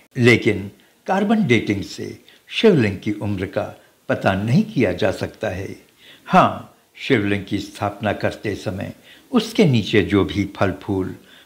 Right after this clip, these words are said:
दूध, चावल इत्यादि चढ़ाया गया होगा, वहाँ की मिट्टी से कार्बन डेटिंग की जा सकती है। इससे शिवलिंग की भी अनुमानित उम्र का पता लगाया जा सकता है। शिवलिंग की उम्र का पता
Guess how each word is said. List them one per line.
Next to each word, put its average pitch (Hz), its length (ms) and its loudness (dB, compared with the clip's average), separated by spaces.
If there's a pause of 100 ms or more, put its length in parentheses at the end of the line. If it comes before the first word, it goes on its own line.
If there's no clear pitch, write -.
(120)
दूध, 185 240 0
चावल 92 540 -2 (320)
इत्यादि 98 680 0 (320)
चढ़ाया 175 440 2
गया 101 280 2
होगा, 95 520 -4 (400)
वहाँ 107 280 2 (120)
की 101 80 -2
मिट्टी 98 440 -4
से 98 340 -10 (300)
कार्बन 196 380 2
डेटिंग 104 360 0
की 101 180 -4
जा 92 180 0
सकती - 440 -10
है। 92 280 -12 (480)
इससे 104 560 -2 (300)
शिवलिंग 98 640 0
की 95 120 -2
भी 92 400 -6 (300)
अनुमानित 190 640 2 (120)
उम्र 98 260 -4
का 95 400 -6 (320)
पता 185 260 0
लगाया 92 400 4
जा 87 200 2
सकता - 440 -2
है। 95 440 -2 (380)
शिवलिंग 120 540 4
की 110 160 -4
उम्र 110 300 -2
का 107 160 0
पता 107 560 -4